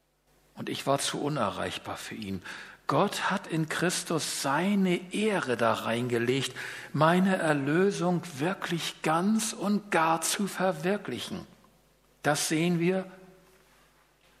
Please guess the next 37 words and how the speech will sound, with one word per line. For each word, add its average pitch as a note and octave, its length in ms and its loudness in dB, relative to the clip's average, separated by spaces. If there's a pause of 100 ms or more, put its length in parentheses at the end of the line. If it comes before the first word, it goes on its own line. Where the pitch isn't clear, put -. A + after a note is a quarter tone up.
(120)
mit D3 180 0
großem F#3 520 2
Ernst D3 540 -4 (1200)
und E3 320 2 (280)
mit C#3 140 0
großem D#3 380 2
Staunen D#3 480 2
am D#3+ 160 0
Kreuz. - 560 -4 (760)
Das F3+ 240 4
Kreuz - 540 4
duldet C4 440 4
es - 240 2
nicht, D3+ 260 2
dass F3+ 140 2
wir F3 160 4
wie G3+ 80 4
der F3+ 160 4
Swinegel F3 640 4
im F3 160 6
Märchen F#3 560 6 (260)
sozusagen F#3+ 500 6
pro F#3+ 200 4
forma G3 400 6
ihm F#3 140 4
ein - 20 2
paar F3 140 8
Schritte G#3+ 320 4
entgegenlaufen F3 720 4
und F3 140 6
krähen, E3+ 320 4
„Aber D#3 200 4
ich E3 160 -2
bin G#3+ 160 4
auch - 180 4
all B2 220 4
hier.“ G2+ 400 2